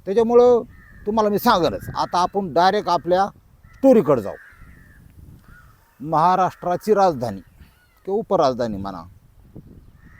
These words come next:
नागपूर, आणि त्या ठिकाणं वाकोला पोलीस स्टेशनच्या अंतर्गत घडलेला विषय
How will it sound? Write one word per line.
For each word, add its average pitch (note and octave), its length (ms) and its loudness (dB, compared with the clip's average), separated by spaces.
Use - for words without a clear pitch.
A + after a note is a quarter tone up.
नागपूर, D#3 380 -2
आणि A#2 120 -10
त्या G3 120 0
ठिकाणं D3 520 -4
वाकोला F#3 360 -2
पोलीस F3+ 280 -6
स्टेशनच्या C3+ 480 -10
अंतर्गत D#3 500 -4
घडलेला C3+ 340 -6
विषय B2+ 300 -6